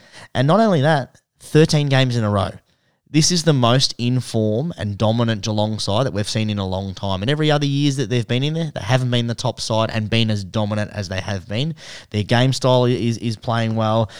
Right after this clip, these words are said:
They've got the right, um, you know, they've got the right players there. They're playing a team like Collingwood, who has, yes, limped in there, but the only reason people are saying that Collingwood will win it is because they're going,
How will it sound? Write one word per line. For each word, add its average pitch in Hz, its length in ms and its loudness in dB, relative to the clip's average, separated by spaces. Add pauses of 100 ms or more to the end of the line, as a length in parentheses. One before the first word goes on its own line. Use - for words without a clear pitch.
(140)
They've 104 140 -4
got 131 120 -2
the 113 100 -2
right, 120 440 0
um, 107 320 -4
you 104 40 -4
know, 107 140 -2
they've 120 140 -6
got 113 100 -4
the 113 80 -6
right 113 220 -2
players 127 400 0
there. 131 260 -2 (300)
They're 123 120 -2
playing 196 540 -2
a 135 120 -6
team 143 420 -4
like 120 180 -4
Collingwood, 120 460 -4
who 131 120 0
has, 131 380 0
yes, - 320 0 (200)
limped 127 340 -2
in 127 160 0
there, 120 260 -2 (600)
but 135 180 -2
the 131 80 0
only 175 240 2
reason 160 300 2
people 143 220 2
are 127 40 2
saying 127 300 0
that 107 100 -6
Collingwood 127 380 0
will 104 80 -4
win 127 260 0
it 80 60 -6
is 110 120 -4
because 110 260 -4
they're 117 100 0
going, 113 280 0